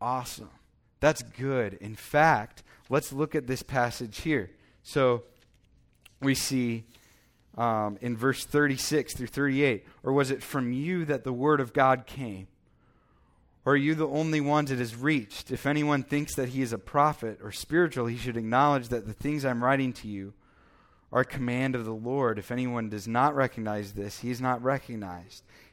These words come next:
Here's what Paul's asking them. Do you guys get to make up scripture?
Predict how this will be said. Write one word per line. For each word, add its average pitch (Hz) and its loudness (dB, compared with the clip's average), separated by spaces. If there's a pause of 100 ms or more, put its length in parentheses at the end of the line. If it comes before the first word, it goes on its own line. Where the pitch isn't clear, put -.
Here's 165 0
what 156 -2
Paul's 143 2
asking 131 -2
them. 98 -8 (1300)
Do 120 -2
you 147 2
guys 160 6
get 151 0
to 147 -6
make 147 0
up 147 -2
scripture? 143 -6